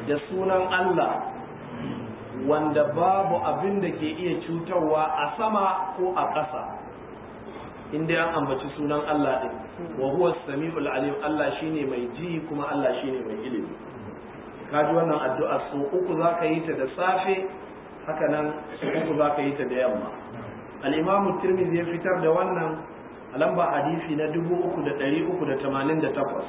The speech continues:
Sai, "أصبحنا على فطرة الإسلام وعلى كلمة الإخلاص وعلى دين نبينا وعلى ملة أبينا إبراهيم حنيفا مسلما وما كان من المشركين."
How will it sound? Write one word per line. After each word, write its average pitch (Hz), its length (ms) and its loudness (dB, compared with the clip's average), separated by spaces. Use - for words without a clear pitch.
Sai, 196 340 4
"أصبحنا 196 720 2
على 175 400 4
فطرة 175 460 0
الإسلام 151 640 2
وعلى 156 420 4
كلمة 196 460 2
الإخلاص 156 760 2
وعلى 135 340 4
دين 208 280 2
نبينا 180 580 2
وعلى 139 400 4
ملة 170 540 2
أبينا 175 420 4
إبراهيم 143 640 4
حنيفا 160 680 2
مسلما 175 720 2
وما 143 280 4
كان 170 260 2
من 156 140 4
المشركين." 139 760 0